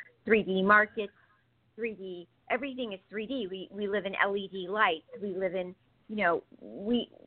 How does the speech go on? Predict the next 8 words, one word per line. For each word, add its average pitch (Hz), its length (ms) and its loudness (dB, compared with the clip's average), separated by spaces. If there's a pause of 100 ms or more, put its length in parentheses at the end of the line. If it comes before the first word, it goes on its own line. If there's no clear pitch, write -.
(160)
our 208 200 10
world 196 680 6 (180)
is 190 180 -4
not 180 300 4
organic. 175 760 2
Our 180 160 6
world, 196 460 6
we're, 180 140 -4